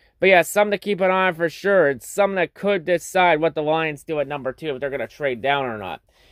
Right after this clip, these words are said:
It really depends on if the Jaguars take Aidan Hutchinson, number one, if the Jaguars actually be smart and take an offensive lineman.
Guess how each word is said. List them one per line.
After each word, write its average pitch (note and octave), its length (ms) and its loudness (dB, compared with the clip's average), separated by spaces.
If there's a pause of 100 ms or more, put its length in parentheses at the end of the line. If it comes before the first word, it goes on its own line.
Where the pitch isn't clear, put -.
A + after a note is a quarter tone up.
(160)
It G3 100 6
really C4 280 10
depends G3+ 480 -2
on F#3+ 160 0
if F3 100 -4
the D#3 80 -6
Jaguars D#3+ 720 0
take D#3+ 220 4
Aidan D3+ 300 2
Hutchinson, C#3+ 600 -2
number C3+ 300 -2
one, C#3+ 180 0
if C#3 120 -4
the B2 100 -4
Jaguars C#3 580 2
actually C3+ 300 0
be A#2+ 180 -4
smart C#3+ 400 -4
and A#2 100 -8
take C3+ 140 -6
an B2 80 -4
offensive B2 520 -6
lineman. B2 560 -4